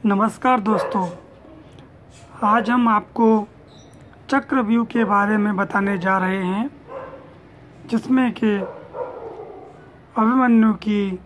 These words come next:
फंसकर मृत्यु हुई थी। अभिमन्यु को तो आप जानते ही होंगे, अर्जुन का बेटा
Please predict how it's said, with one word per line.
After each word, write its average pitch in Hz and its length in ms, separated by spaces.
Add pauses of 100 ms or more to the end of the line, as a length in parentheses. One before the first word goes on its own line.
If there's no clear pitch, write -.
(120)
फंसकर 208 600
मृत्यु 220 440
हुई 208 220
थी। 185 240 (920)
अभिमन्यु 233 500
को 233 160
तो 226 180
आप 214 240
जानते 196 380
ही 233 120
होंगे, 202 380 (800)
अर्जुन 208 300
का 196 200
बेटा 196 400